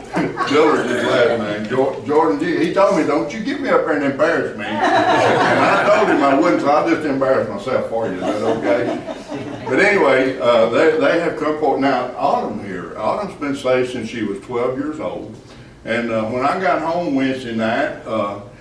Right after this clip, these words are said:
her and Miss Melissa was at my house at the gate waiting, 'cause I went to eat after that and didn't bring my phone, so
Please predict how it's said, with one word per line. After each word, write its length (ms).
her 180
and 100
Miss 220
Melissa 400
was 200
at 160
my 240
house 300
at 140
the 80
gate 420
waiting, 320
'cause 160
I 60
went 220
to 100
eat 260
after 280
that 260
and 80
didn't 180
bring 220
my 120
phone, 320
so 280